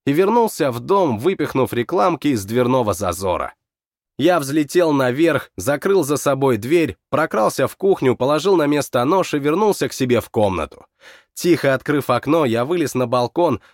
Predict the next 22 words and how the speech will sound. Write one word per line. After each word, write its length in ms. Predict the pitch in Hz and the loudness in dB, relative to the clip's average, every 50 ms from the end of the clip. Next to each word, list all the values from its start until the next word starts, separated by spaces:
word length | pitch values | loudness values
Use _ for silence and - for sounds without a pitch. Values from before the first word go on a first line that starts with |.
| _ - | _ -2
и 120 | 123 131 156 | 2 4 4
увидел 460 | 175 175 165 196 226 185 165 175 151 | 4 2 0 -2 -4 0 0 0 2
внизу 420 | 135 139 151 156 143 139 190 220 | 2 4 2 2 2 0 0 0
две 280 | 170 139 143 180 202 185 | 0 0 0 0 0 0
полицейские 760 | - 165 156 156 143 - - 190 190 185 - - - 156 147 | 0 0 0 -2 -2 -2 0 2 2 2 0 0 0 0 2
машины 520 | 143 135 127 127 - - 180 185 175 156 139 | 2 2 0 -2 -2 0 0 2 2 2 2
и 140 | - 151 | 0 -2
фургон, 640 | 120 - - 135 123 117 120 139 156 151 117 87 - _ _ _ _ _ - | -2 -2 -2 -2 -2 0 2 2 2 2 2 -2 -6 _ _ _ _ _ -2
прямо 260 | - 226 220 220 190 | 0 0 2 2 0
посреди 480 | - - 147 - - 156 156 147 175 180 | 0 -2 -4 -2 -2 -2 0 0 -2 -2
дороги. 560 | 139 156 156 156 175 185 170 127 85 - - _ _ _ _ - | 0 0 0 2 2 2 2 0 -2 -8 -14 _ _ _ _ -16
Синие 440 | - - - 160 151 143 139 131 | -8 -2 0 2 2 4 4 4
мигалки 500 | 139 143 143 135 156 170 160 135 - 123 | 2 2 2 2 2 0 0 0 -2 -4
бросали 560 | 110 101 113 127 127 - - 170 160 156 143 - | -2 -2 -2 -2 -2 0 0 0 0 0 -2 -2
отсветы 500 | - 180 185 180 - - 151 139 - 143 | 0 -2 -2 -2 -2 -4 -6 -4 -2 -2
на 120 | 143 131 123 | -2 0 0
дома 400 | 117 131 131 139 156 175 175 156 | 0 0 0 0 0 0 0 0
и 60 | 135 | 0
машины, 520 | 123 120 117 - - - 185 190 170 151 | 0 0 -2 -2 -2 0 0 2 2 2
танцуя 520 | 135 - 135 120 117 - - 135 135 123 107 | 0 0 -2 -2 -2 -2 0 0 2 2 0
с 100 | - - | -2 -4
тенями. 560 | - 110 98 98 98 95 90 85 78 69 | -4 -2 0 0 0 0 -2 -2 -4 -8